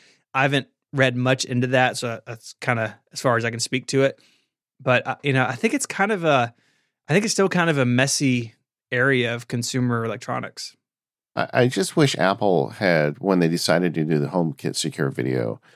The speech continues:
Speaker 2: I wish they had picked, like, a preferred vendor. A-, and Logitech, honestly, would have been perfect. They do the keyboards with Logitech. You know they have these relationships. But just to really come out with a rock-solid product that works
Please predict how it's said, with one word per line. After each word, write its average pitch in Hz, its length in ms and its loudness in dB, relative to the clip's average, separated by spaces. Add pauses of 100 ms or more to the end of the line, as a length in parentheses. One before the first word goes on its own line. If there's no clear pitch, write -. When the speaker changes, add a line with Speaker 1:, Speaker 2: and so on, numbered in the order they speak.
(400)
Speaker 2:
I 98 80 0
wish 143 240 0
they 107 140 2
had 92 200 0
picked, - 260 -2
like, 78 300 2
a 69 100 0
preferred 80 640 -2
vendor. 67 520 -4 (140)
A-, - 220 -2
and 98 80 0
Logitech, 95 640 0
honestly, 87 340 2
would 78 140 0
have 76 60 -4
been 78 120 0
perfect. - 440 -2
They 71 100 0
do 71 120 -2
the - 120 -6
keyboards 110 500 0
with 95 120 -2
Logitech. 87 520 0
You 78 80 0
know 85 180 2
they 80 100 2
have 73 140 -2
these - 200 -4
relationships. 67 800 -2 (580)
But 95 160 -2
just 135 220 -2
to 123 100 2
really 113 340 0
come 101 220 -2
out 80 260 4
with 80 160 -2
a 76 140 2
rock-solid 76 1000 0
product 69 720 -2 (640)
that 82 240 2
works 98 540 0